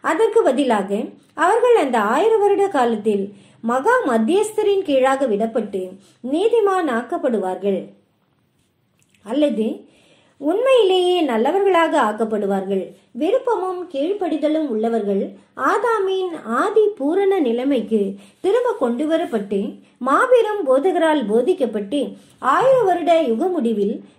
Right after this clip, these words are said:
பிதாவானவரிடத்தில் சமர்ப்பிக்கப்படுவதற்கும் குமாரர்களாக அவரால் ஏற்றுக்கொள்ளப்படுவதற்கும் தயாராக இருப்பார்கள். ஆனால் ஒப்புரவாகுதலுக்கு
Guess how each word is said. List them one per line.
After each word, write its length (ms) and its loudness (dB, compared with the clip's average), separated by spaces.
பிதாவானவரிடத்தில் 1200 0
சமர்ப்பிக்கப்படுவதற்கும் 1400 0
குமாரர்களாக 800 2
அவரால் 500 0
ஏற்றுக்கொள்ளப்படுவதற்கும் 1300 0
தயாராக 560 0
இருப்பார்கள். 640 -2
ஆனால் 500 0
ஒப்புரவாகுதலுக்கு 1040 2